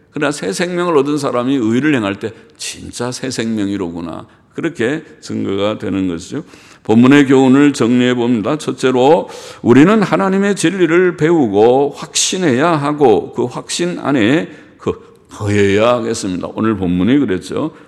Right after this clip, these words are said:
"너는 배우고 확신한 일에 거하라." 디모데뿐 아니라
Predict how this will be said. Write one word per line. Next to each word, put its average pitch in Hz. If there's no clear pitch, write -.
"너는 113
배우고 123
확신한 156
일에 95
거하라." 92
디모데뿐 95
아니라 98